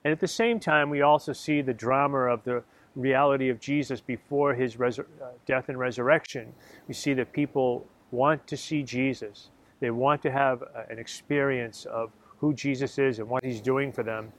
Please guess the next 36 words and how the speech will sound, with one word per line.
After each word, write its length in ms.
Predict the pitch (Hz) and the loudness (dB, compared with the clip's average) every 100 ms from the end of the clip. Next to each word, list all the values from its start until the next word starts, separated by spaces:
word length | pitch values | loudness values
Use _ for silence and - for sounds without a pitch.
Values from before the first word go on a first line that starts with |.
| - - - | -20 -10 0
without 280 | 135 175 | 6 6
understanding 560 | 175 156 - 170 156 151 | 6 2 0 0 2 0
the 100 | 143 | 0
whole 180 | 151 147 | 2 2
picture. 440 | - - - 107 - _ _ - | 0 -8 -10 -16 -18 _ _ -10
And 80 | |
so 160 | - 143 | 0 2
they're 100 | 147 | 4
looking 320 | 143 147 147 | 4 2 -2
for 120 | 120 | -6
signs. 640 | 127 - 139 131 110 - - _ _ _ _ _ _ _ _ _ | -8 -6 -6 -6 -12 -20 -20 _ _ _ _ _ _ _ _ _
One 200 | 147 196 | 4 4
of 60 | |
my 160 | 185 147 | 6 4
favorite 680 | 123 165 196 151 123 - - - | 2 4 4 4 -2 -4 -10 0
theologians 560 | 165 143 143 131 113 | 4 6 4 2 -4
of 100 | 113 | 0
all 180 | 131 131 | 4 2
time 400 | - 135 139 131 | 0 -2 0 -2
is 120 | 113 | -4
Saint 280 | - 131 127 | -4 -4 -4
Anselm, 460 | 123 131 - 113 107 | -4 -4 -4 -6 -6
who 80 | 117 | -12
said, 340 | - 131 123 - - - | 0 2 2 -2 -20 -4
"I 100 | 135 | -2
believe 460 | 160 160 135 139 135 | 2 2 2 2 0
that 120 | 123 | 0
I 140 | 127 135 | 0 0
might 220 | 127 127 | -2 -4
understand." 680 | 123 120 - - 127 117 - _ _ - - | -8 -10 -10 -8 -8 -8 -14 _ _ -20 -2
And 220 | 156 156 - _ _ 165 | -2 -2 -8 _ _ -8
today's 380 | 151 151 151 - | 0 2 2 2
gospel 480 | 135 139 - 139 | 2 2 0 -4
reminds 480 | 123 120 123 131 123 | -2 -2 -2 -2 -4
us 140 | 117 - | -10 -8
that 160 | 123 | -10